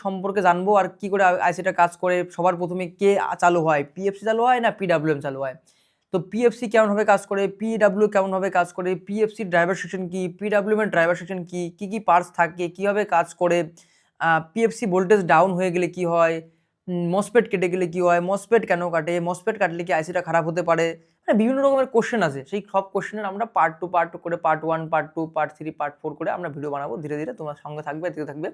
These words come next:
তো এইবার যে এই যে আইসিটা আমি বললাম যে এই নয়, আমার সাত নাম্বার পিনে যে গেল, সেটাকে বলা হচ্ছে পিএফসি অফ বি। এই ভোল্টেজটা যদি না থাকে বা এখানকার যে জিনাডাউট ভোল্টেজ আছে,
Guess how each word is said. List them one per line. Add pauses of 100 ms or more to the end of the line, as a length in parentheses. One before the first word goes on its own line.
(720)
তো (100)
এইবার (440)
যে
এই
যে
আইসিটা
আমি
বললাম
যে
এই
নয়,
আমার
সাত
নাম্বার
পিনে
যে
গেল,
সেটাকে
বলা
হচ্ছে
পিএফসি
অফ
বি। (580)
এই
ভোল্টেজটা
যদি
না
থাকে (400)
বা
এখানকার
যে
জিনাডাউট
ভোল্টেজ
আছে,